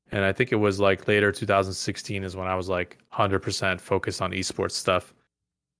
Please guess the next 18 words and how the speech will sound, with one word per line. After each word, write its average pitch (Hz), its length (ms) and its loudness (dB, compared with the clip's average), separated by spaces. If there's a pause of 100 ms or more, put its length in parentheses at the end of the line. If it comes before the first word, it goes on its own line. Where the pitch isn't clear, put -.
(600)
Um, 107 540 4
and 127 140 4
at 120 80 2
that 139 160 6
time, 127 280 4
it 110 80 4
was, 110 300 4
like, 107 320 2 (1200)
you 120 120 0
know, 104 140 4
working 120 400 2
with 110 140 -2
E 120 140 2
S 110 200 2
L 123 180 4
very 110 220 4
closely, 113 540 2
supporting, 107 760 -2